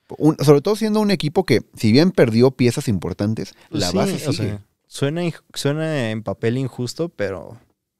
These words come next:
Speaker 2: ahora sí que es
Speaker 1: A-,
Speaker 2: que el
Speaker 1: a-, así es esto, ¿no?
Speaker 2: así es esto, y estás viendo que en una zona norte todo se reforza-, o sea, se reforzaron de
Speaker 1: Sí.
Speaker 2: en todos aspectos, buscaron todo tipo de jugadores.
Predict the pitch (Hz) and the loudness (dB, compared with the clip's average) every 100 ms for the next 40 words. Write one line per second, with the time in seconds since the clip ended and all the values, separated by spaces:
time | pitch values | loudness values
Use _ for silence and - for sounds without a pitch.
0 | - 110 110 - 107 - 104 92 92 _ | -12 -8 -6 -6 -10 -6 -6 -8 -14 _
1 | _ _ _ _ _ _ _ _ _ _ | _ _ _ _ _ _ _ _ _ _
2 | _ _ _ _ _ _ - 101 87 139 | _ _ _ _ _ _ -16 -12 -4 0
3 | 135 110 - 123 120 - 143 175 - 123 | 2 0 -4 -6 -6 -2 -2 -2 -4 -4
4 | - 110 - 127 143 143 160 127 107 107 | -2 -4 -2 -2 -2 -2 -2 0 -2 -2
5 | 113 123 127 139 135 104 107 123 120 117 | -2 -2 -2 -4 -4 -2 -2 -2 -2 -4
6 | 120 120 117 - 127 113 120 117 101 - | -4 -8 -10 -10 -6 -4 -2 -2 -2 -6
7 | 92 - 117 113 98 113 104 101 104 104 | -6 -6 -6 -4 -4 0 0 -2 -4 -2
8 | 107 131 131 104 95 _ _ 113 156 _ | 0 0 0 -2 -4 _ _ -18 -18 _
9 | _ _ _ - 101 98 117 127 117 - | _ _ _ -4 -4 -2 0 0 0 0
10 | 120 123 - 135 120 107 113 117 120 117 | -2 -2 -2 -6 -4 -6 -4 -2 -4 -2
11 | 117 120 120 120 120 117 - 107 98 98 | -2 -2 -4 -6 -2 -4 -2 -4 -2 0
12 | 110 127 135 | 0 2 0